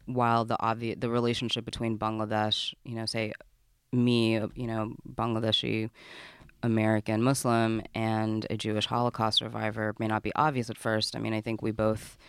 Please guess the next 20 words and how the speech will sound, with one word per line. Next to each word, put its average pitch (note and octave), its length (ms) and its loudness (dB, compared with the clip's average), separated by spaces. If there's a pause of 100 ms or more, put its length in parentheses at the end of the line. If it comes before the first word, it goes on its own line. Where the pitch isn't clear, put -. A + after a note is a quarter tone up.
(480)
um, A#2 240 4
one A#2+ 100 4
of A#2+ 60 2
the A2+ 80 0
reasons A2+ 260 0
I A2 40 0
really A2 260 0
resonate A2 420 2
with G#2+ 380 -2
Paul A2 200 -2
Celan A2 440 0
is G#2+ 100 0
because A2 640 -2 (180)
he A2 580 0 (420)
felt - 400 0
like A2+ 560 0
he - 140 -4
was B2+ 140 4
aware A2+ 680 2 (120)
of G#2+ 460 -2